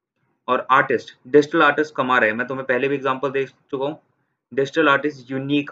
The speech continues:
आर्ट पीस बना के कमा रहे हैं, वो ऐसे टोकन बेचते हैं उस आर्ट पीस का। और एक बंदा है, उसने अप-, अ, I think लोगन पॉल ने, लोगन पॉल ने अपने,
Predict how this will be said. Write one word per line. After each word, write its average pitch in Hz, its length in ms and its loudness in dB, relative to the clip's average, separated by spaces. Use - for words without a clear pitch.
आर्ट 135 200 0
पीस 139 220 -14
बना 120 180 -2
के 135 140 -8
कमा 123 300 -2
रहे 113 180 -4
हैं, 95 160 -20
वो 131 600 -2
ऐसे 120 140 -8
टोकन 131 380 -4
बेचते 123 260 -2
हैं 123 60 0
उस 123 160 -12
आर्ट 123 200 0
पीस 120 160 -8
का। 160 180 -8
और 131 120 -2
एक 139 160 -4
बंदा 147 240 2
है, 147 140 4
उसने 147 220 -2
अप-, - 240 -14
अ, 123 180 -2
I 127 60 -2
think 135 280 -12
लोगन 139 380 0
पॉल 175 220 0
ने, 226 220 -8
लोगन 135 300 -2
पॉल 147 200 2
ने 151 80 0
अपने, 147 240 -8